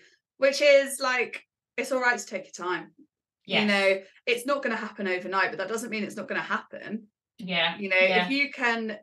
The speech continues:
Speaker 1: be realistic about your timeframes, more realistic than we were when we first <laughs> got our foot in the door,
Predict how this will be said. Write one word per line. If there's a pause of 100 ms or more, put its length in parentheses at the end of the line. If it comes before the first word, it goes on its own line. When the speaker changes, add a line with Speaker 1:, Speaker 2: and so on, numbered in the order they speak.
(280)
Speaker 1:
be
realistic
about
your
timeframes,
more
realistic
than
we
were
when
we (100)
first
<laughs>
got
our
foot
in
the
door,